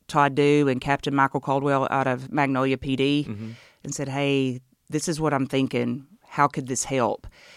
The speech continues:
Speaker 1: And they were like, "Oh," it was like, "Oh, my
Speaker 2: Yeah.
Speaker 1: gosh." And, um,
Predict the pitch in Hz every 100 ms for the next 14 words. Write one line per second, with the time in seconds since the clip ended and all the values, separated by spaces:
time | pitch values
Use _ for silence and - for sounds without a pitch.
0 | - _ _ 143 139 139 123 120 - 139
1 | 147 151 - 127 139 - 427 392 403 403
2 | 403 370 160 147 208 320 359 359 359 349
3 | - - - - _ 156 147 147 147 139
4 | 135 135 - 139 131 127 123 123